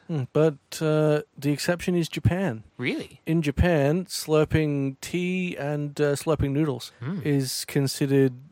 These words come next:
Speaker 1: polite.
Speaker 2: That's, I, th-, I find that really strange.
Speaker 1: It's, it's, it's considered to show respect to the person who prepared it. 'Cause, uh, by one interesting thing that I learnt while I was, uh, while I was in Japan and going out of my way to slurp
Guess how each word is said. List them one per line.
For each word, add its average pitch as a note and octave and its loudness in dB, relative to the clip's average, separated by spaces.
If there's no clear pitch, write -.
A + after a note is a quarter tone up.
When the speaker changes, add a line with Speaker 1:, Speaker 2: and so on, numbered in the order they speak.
Speaker 1:
polite. C3+ 2
Speaker 2:
That's, - -8
I, D3+ -2
th-, - -10
I C3 -10
find A2+ -8
that - -12
really G2+ -14
strange. B2+ -14
Speaker 1:
It's, C#3+ 2
it's, D3+ -4
it's D#3 -4
considered D#3 -2
to D3+ 0
show D3 4
respect C#3 0
to D3 -2
the C3+ 0
person B2+ 0
who C3 0
prepared C#3+ -2
it. A2 -4
'Cause, B2+ -4
uh, C#3 4
by D3+ 4
one E3+ 0
interesting G3 2
thing F3+ 2
that E3 4
I D3+ 6
learnt D#3 6
while C#3 4
I C#3+ 8
was, C#3 4
uh, C3+ 4
while C3+ 2
I C3+ 6
was C3+ 2
in D3 0
Japan C#3 0
and C3+ -2
going C3+ 6
out C#3 4
of C3+ 0
my C3 2
way C#3+ 6
to - -4
slurp A#2 2